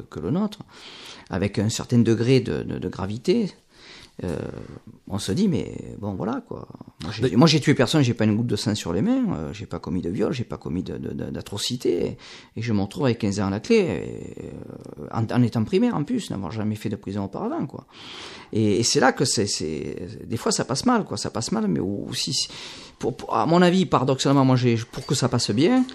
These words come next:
Speaker 1: euh, je l'ai accepté dès le départ, voilà.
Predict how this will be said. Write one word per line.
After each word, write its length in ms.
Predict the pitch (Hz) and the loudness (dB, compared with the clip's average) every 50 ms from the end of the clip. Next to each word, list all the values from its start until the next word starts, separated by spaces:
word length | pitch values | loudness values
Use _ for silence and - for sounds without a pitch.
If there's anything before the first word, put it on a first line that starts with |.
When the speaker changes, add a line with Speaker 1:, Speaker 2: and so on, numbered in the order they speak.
| - - - - - | -12 -18 -14 -8 -4
Speaker 1:
euh, 160 | 92 101 117 | -2 0 0
je 120 | 110 110 123 | 2 4 4
l'ai 60 | 139 | 6
accepté 360 | 160 156 - 156 160 - 160 | 6 6 4 4 4 4 2
dès 100 | 147 143 | 4 6
le 80 | 139 131 | 6 8
départ, 420 | 120 117 - 117 - - - - _ _ _ _ _ _ - | 6 6 4 0 -6 -8 -10 -18 _ _ _ _ _ _ -10
voilà. 220 | - - - - | -8 -8 -8 -8